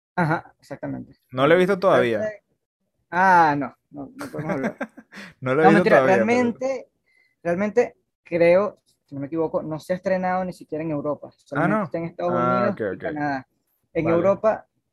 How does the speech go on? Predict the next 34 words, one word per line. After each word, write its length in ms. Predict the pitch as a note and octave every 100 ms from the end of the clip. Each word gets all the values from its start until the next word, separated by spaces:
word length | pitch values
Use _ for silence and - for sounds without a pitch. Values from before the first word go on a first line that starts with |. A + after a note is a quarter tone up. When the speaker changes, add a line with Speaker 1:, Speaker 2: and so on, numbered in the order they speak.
| _
Speaker 1:
eh, 540 | E3 E3 D#3+ D#3 D3+ C#3+
como 140 | D3
es 60 | D#3
Paramount 440 | F3+ F3+ F#3+ F#3 -
Plus, 300 | F#3+ E3+ _
Speaker 2:
Ujú. 420 | _ _ _ _
Speaker 1:
servicio 360 | D3 B2 A#2 D#3
de 60 | C#3
streaming 520 | - D3+ D3 D#3 D#3
de 100 | C#3
los 160 | C#3 - _ _ _ _ _ _
millones 400 | C#3 B2 C#3 D3+
que 60 | D3+
están 180 | - C3+
saliendo 260 | D3 D3+
ahorita, 280 | D#3+ D3 - - _ -
Speaker 2:
Ok. 60 | A#2+
Speaker 1:
pues 260 | A2+ A2
ahora 160 | C3+ C#3
Paramount 640 | D#3 D3+ D#3+ E3 D#3+ D3+
tiene 160 | D3 C#3+
su 140 | D3
propio 260 | D3 C#3 D#3+
servicio 360 | D3+ D3 -
de 40 | E3
streaming 380 | F3 G3 A#3 G#3+
y 140 | D3+
ellos 220 | C3 C3 -
son 160 | C3+
dueños 220 | C#3 C#3 C#3
que 80 |
sí 160 | - C#3
de 80 | C3+
Nickelodeon 920 | C3 - E3 E3 D#3+ D3+ D3+ D3+ D3+